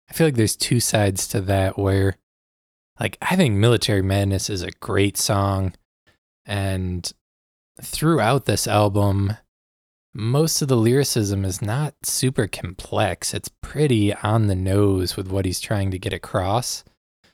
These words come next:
but there's some of the socially conscious, uh, songs he puts together, especially the one Chicago at the end.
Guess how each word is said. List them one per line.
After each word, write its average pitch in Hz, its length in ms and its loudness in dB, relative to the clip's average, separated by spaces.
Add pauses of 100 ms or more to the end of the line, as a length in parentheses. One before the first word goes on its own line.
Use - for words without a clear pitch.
(380)
but 104 200 -4
there's 95 500 -2 (320)
some 156 420 0
of 110 220 0
the 101 520 4 (680)
socially 104 600 -2
conscious, - 760 -4 (680)
uh, 90 300 -6
songs 101 560 -4
he 104 80 -8
puts - 280 -8
together, 92 540 -4
especially 107 600 -2
the 98 140 -2
one 113 180 2
Chicago 92 680 -4
at 90 120 -6
the 98 160 -6
end. 95 360 -4